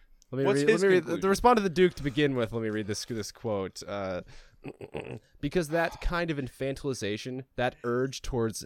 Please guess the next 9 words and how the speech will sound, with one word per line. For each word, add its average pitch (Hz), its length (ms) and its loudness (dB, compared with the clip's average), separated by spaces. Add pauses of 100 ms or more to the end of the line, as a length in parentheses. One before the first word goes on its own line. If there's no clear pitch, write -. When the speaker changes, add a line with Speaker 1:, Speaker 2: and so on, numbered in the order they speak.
Speaker 1:
simpler 143 440 -4
times, 131 640 -4 (100)
simpler 151 460 -6
realities, 131 640 -4 (380)
that 165 200 -6
can 151 300 -6
very 202 360 -4
often 147 560 -8
be 131 400 -8